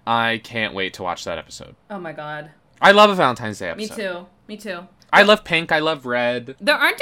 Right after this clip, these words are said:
Speaker 2: enough Valentine's Day episodes out there.
Speaker 1: Honestly, what, what is The Last of Us Valentine's Day episode gonna be?
Speaker 2: Um,
Speaker 1: A bouquet of clicker heads?
Speaker 2: <laughs> Wait, Valentine's Day episodes, let's see who they all belong to.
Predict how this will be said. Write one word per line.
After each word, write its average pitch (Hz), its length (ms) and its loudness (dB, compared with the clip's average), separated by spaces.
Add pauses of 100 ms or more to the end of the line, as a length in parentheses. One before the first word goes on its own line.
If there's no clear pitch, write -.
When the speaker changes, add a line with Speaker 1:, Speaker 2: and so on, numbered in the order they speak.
Speaker 2:
enough 262 280 0
Valentine's 202 560 -4
Day 185 140 -4
episodes 175 560 -8
out 151 180 -8
there. 156 80 6
Speaker 1:
Honestly, 175 720 4
what, 160 260 4 (200)
what 180 180 2
is 262 120 4
The 233 100 4
Last 185 300 8
of 180 80 0
Us 180 100 0
Valentine's 175 500 4
Day 120 120 2
episode 113 380 -2
gonna 98 160 -4
be? 85 260 -8 (180)
Speaker 2:
Um, 190 760 -4
Speaker 1:
A 143 80 0
bouquet 143 380 -2
of 127 120 -2
clicker 123 300 -6
heads? 131 220 -6 (100)
Speaker 2:
<laughs> - 1700 2
Wait, 233 280 -2
Valentine's 233 480 0
Day 240 160 -4
episodes, 214 540 -6
let's 202 180 -8
see 208 240 -4
who 202 220 -8
they 175 140 -4
all 160 280 -2
belong 135 480 -10
to. - 340 -20